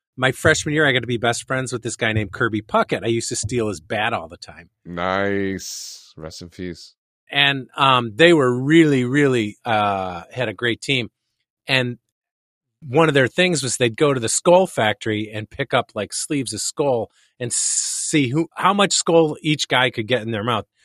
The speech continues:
Speaker 1: Puckett didn't dip, um, but he did use a wooden bat in college. So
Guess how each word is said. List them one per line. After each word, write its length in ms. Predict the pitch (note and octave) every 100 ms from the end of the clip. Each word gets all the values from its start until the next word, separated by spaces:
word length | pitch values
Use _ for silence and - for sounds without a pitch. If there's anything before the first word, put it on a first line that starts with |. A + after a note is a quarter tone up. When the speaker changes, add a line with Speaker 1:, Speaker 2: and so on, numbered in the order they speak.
| _ _ -
Speaker 1:
Puckett 360 | G#3+ G#3+ C#3 - -
didn't 340 | D3 C3 A2+
dip, 260 | A#2 G2+ - _ -
um, 480 | A2+ G#2+ G#2 G2 F#2 _ _ _ _ -
but 120 | C3
he 80 | B2+
did 220 | A#2 E3+
use 160 | D3 B2
a 60 |
wooden 260 | A2+ A#2 G2+
bat 260 | G2+ G2 F#2+
in 80 |
college. 460 | F2+ F2 E2+ F2 -
So 340 | - F#2+ F2+